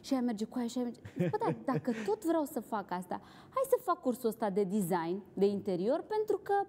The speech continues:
de ce nu? În primul rând că o să-mi amenajez casa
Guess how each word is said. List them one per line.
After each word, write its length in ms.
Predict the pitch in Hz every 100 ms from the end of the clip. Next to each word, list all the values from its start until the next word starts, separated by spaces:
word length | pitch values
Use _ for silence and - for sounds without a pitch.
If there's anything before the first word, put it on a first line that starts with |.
| - - - -
de 80 | 554 554
ce 80 | 539 508 494
nu? 140 | 214 - - -
În 60 | 294
primul 280 | 349 370 320
rând 140 | 302
că 100 | 285
o 100 | 254
să-mi 260 | 254 262 247
amenajez 540 | 233 233 220 214 240 214
casa 440 | - 233 240 185